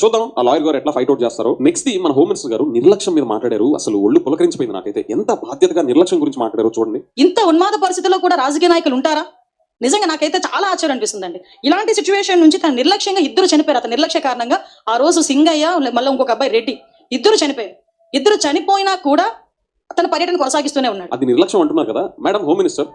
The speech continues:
Speaker 1: మీరు సింహాచలం టెంపుల్ డిజాస్టర్ లో మీ నిర్లక్ష్యం కారణంగా ఏడుగురు చనిపోయారు కదా,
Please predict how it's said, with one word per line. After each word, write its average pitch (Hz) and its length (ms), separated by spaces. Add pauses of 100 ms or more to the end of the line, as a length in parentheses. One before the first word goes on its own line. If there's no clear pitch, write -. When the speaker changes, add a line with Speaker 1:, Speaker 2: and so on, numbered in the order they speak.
Speaker 1:
మీరు 220 120
సింహాచలం 214 460
టెంపుల్ 156 240
డిజాస్టర్ 127 320
లో 139 120
మీ 151 360
నిర్లక్ష్యం 190 420
కారణంగా 131 560
ఏడుగురు 160 420
చనిపోయారు 139 260
కదా, 139 220